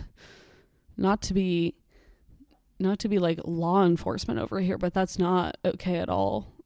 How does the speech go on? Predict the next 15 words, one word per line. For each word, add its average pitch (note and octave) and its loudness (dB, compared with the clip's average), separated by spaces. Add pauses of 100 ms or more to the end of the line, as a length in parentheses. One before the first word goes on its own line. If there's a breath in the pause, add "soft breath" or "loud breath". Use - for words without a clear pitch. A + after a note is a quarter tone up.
(140)
I F3+ -2
hope F3+ 2
that, F3+ 0 (420)
I F#3 -2
hope G#3+ 0
that G3 -2
someone G3 -2
had F3+ -4
to G3 -12
face F#3+ -6
repercussions G#3+ -8
for - -4
their G3+ -2
actions G#3 -6
there. - -6